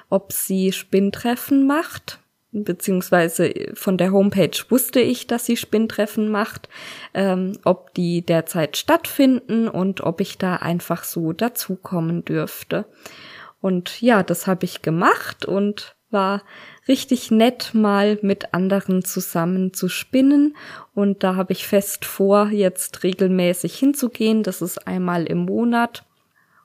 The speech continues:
Und dann geht's vielleicht hoffentlich auch mit dem Faserlexikon mal wieder ein bisschen kontinuierlicher weiter.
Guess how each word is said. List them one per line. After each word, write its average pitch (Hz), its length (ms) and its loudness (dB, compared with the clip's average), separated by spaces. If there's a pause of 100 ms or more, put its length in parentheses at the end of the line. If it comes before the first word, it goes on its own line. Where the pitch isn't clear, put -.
Und 214 260 4
dann 190 280 2
geht's 180 420 0
vielleicht 202 840 2
hoffentlich 214 840 2
auch 190 300 2
mit 196 240 2
dem 180 160 4
Faserlexikon 180 1300 0
mal 170 280 -2
wieder 180 360 -2
ein 175 220 -2
bisschen 175 640 -4 (320)
kontinuierlicher 202 1300 4
weiter. - 640 -2